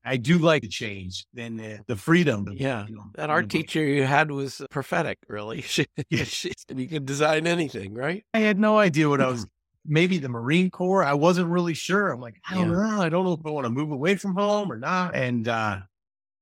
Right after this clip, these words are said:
Speaker 1: yeah, I just, I found what I was passionate about. And I think that's what most people eventually are drawn to, what they're passionate about.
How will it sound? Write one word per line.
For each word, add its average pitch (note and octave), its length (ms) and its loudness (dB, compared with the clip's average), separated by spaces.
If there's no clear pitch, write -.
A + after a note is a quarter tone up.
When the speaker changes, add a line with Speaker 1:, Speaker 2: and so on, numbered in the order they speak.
Speaker 1:
yeah, F3 300 4
I C3+ 80 0
just, C3 320 -8
I C3 100 -4
found C#3 460 0
what C#3 100 -10
I C#3 60 -4
was - 120 -4
passionate D3 580 0
about. G#2+ 240 -8
And A#2 100 -12
I A#2 60 -8
think C3 200 -6
that's C3+ 220 -2
what B2+ 160 -8
most C#3 340 -2
people C3 560 -10
eventually C3 640 0
are A#2 120 -4
drawn C3+ 480 4
to, A2+ 500 -10
what B2 160 -8
they're A#2+ 80 -4
passionate A#2+ 640 -2
about. F#2+ 220 -20